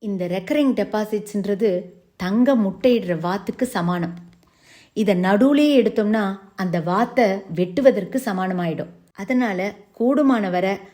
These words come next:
கூட்டு வட்டி முதலீடுகள்ல நடுவுல எடுக்காதீங்க. பதிமூன்றாவது பாயிண்ட்,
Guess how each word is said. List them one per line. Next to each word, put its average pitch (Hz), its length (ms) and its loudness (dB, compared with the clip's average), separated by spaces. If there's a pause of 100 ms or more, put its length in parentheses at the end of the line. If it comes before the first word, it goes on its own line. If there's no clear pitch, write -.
(140)
கூட்டு 311 360 0
வட்டி 240 300 0
முதலீடுகள்ல 185 720 2 (360)
நடுவுல 208 440 4
எடுக்காதீங்க. 165 540 -2 (680)
பதிமூன்றாவது 220 760 0
பாயிண்ட், 165 360 -6